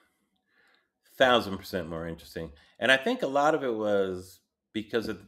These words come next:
the, their personalities, too. You know, I was kinda taken by both of them. It was just a, a new world to me, orally, A U R. I just, you know, and it, some of it was a little bit nostalgic, too, at that time, you know,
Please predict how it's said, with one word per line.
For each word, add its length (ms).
the, 180
their 160
personalities, 1120
too. 260
You 120
know, 120
I 140
was 140
kinda 240
taken 360
by 140
both 260
of 80
them. 60
It 100
was 120
just 240
a, 140
a 120
new 280
world 320
to 80
me, 180
orally, 760
A 100
U 280
R. 320
I 120
just, 420
you 100
know, 200
and 100
it, 140
some 180
of 100
it 100
was 120
a 60
little 200
bit 140
nostalgic, 640
too, 320
at 140
that 180
time, 360
you 100
know, 260